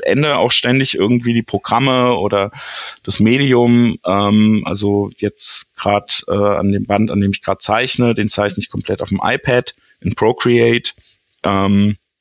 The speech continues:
davor hab ich in, äh, Clip Studio Pro gearbeitet, äh, auf nem, äh, auf nem Cintiq, äh, und davor auf dem Wacom im Photoshop. Und ich glaub,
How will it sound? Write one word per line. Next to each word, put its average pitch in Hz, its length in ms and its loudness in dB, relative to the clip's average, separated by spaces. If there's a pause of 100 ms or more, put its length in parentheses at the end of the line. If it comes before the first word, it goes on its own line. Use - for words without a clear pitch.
(200)
davor 95 320 0
hab 95 100 0
ich - 240 -2
in, 92 380 0 (460)
äh, 90 100 -2
Clip 151 240 -2
Studio 117 360 2
Pro 135 280 0
gearbeitet, 113 1040 0
äh, - 40 -4
auf 98 440 -2
nem, 98 400 0
äh, 101 100 -6
auf 95 380 -4
nem 98 100 0
Cintiq, 147 560 -2 (720)
äh, - 40 -2
und 104 540 2
davor 104 340 2
auf 101 140 0
dem 98 120 2
Wacom 104 580 2
im 92 140 0
Photoshop. 107 640 -2
Und 95 500 -2
ich - 140 -8
glaub, 95 280 -8